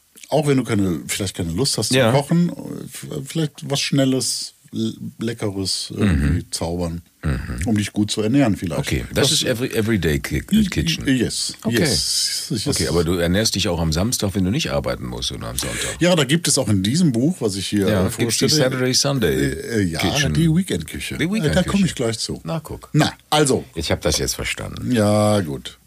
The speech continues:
Speaker 1: Gut. Also, ähm, Rukmini Eier.
Speaker 2: Mhm.
Speaker 1: Rukmini, ja, so wie man spricht. Eier heißt sie. I Y E R.
Speaker 2: Ah, ich hab jetzt tatsächlich Eier, wie Ei,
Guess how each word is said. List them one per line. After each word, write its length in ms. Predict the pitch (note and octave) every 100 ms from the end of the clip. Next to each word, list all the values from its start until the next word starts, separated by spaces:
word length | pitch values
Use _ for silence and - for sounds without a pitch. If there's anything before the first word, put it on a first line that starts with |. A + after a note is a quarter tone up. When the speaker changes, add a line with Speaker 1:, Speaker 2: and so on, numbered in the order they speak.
| A2 A#2 -
Speaker 1:
Gut. 200 | G#2 F#2 G2 D#2 - - - - - - - - - - - - -
Also, 340 | A#2+ G#2+ D#2+ - -
ähm, 1400 | C#3 C3 B2 A#2 A2 G2+ F#2+ F#2+ F#2+ F#2 F2+ F2 E2+ D#2+ -
Rukmini 600 | B2 - D#3 D#3 C#3 C3 - _
Eier. 360 | G2+ F#2 E2+ C#2+ - _ _ _ -
Speaker 2:
Mhm. 760 | C#2+ C#2+ G#2 - - E2 -
Speaker 1:
Rukmini, 600 | D#2+ F#2+ D#2+ G2 G2+ D#2 -
ja, 160 | - D2 -
so 300 | - G2+ D2 -
wie 100 | D2+
man 140 | C#2+ C2
spricht. 480 | - E2+ - -
Eier 300 | - E2 F2+
heißt 260 | D2+ C#2+ -
sie. 200 | C#2+ C2+ C#2 _ _ _ C3+
I 220 | D3 C#3+
Y 420 | A2+ - F#2 F2 -
E 140 | E2+
R. 220 | - - - - -
Speaker 2:
Ah, 300 | E2 D#2 - -
ich 80 | -
hab 100 | -
jetzt 160 | - -
tatsächlich 500 | - - C#2 - -
Eier, 240 | D#2 C2+ -
wie 140 | -
Ei, 100 | -